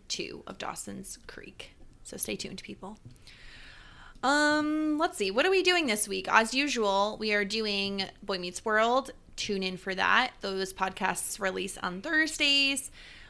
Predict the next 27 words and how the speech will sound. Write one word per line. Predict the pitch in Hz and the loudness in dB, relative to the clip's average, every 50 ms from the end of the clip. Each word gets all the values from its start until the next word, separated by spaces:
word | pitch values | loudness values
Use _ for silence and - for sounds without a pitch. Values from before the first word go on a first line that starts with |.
| - | -6
We | - 202 | -2 2
already | 202 196 196 196 | 2 2 2 2
talked | 196 196 190 190 185 196 | 0 0 0 2 2 2
a | |
little | 214 262 277 302 285 | 2 2 2 4 6
bit | 269 262 254 | 6 6 6
about | 240 240 240 226 | 8 6 6 6
swinging | - - 240 247 240 240 240 233 | 4 -2 -2 0 0 2 2 2
into | 226 226 233 - 240 | 2 2 2 2 2
May. | 214 214 208 208 202 202 202 208 208 208 220 - - | 2 4 4 4 4 4 2 2 0 0 -2 -4 -4
Um, | - 190 185 180 180 175 175 175 180 180 | -2 0 2 2 2 0 -2 -2 -4 -4
so | - - 180 180 | -2 -2 -2 -2
we | 185 185 202 | -2 -2 -2
have, | 190 196 180 175 175 175 175 170 170 170 - - | 0 0 2 2 2 0 0 -2 -4 -4 -4 -2
uh, | 170 175 170 165 160 160 156 143 120 - | 0 2 2 4 4 2 2 0 0 -2
A | - | -2
League | 190 214 214 214 | 0 0 2 2
of | 190 | 2
Their | 202 196 - | 4 4 4
Own | 220 233 233 226 | 4 4 4 4
will | 208 | 2
have | 214 180 - | 2 0 0
already | 76 78 - | -2 -2 -2
dropped | - - 240 240 269 262 - | 0 4 6 6 6 6 2
at | 311 - | -2 -2
this | 294 302 - | -2 -2 -2
point. | - - 269 269 269 277 277 262 | -2 -2 0 0 2 2 0 -2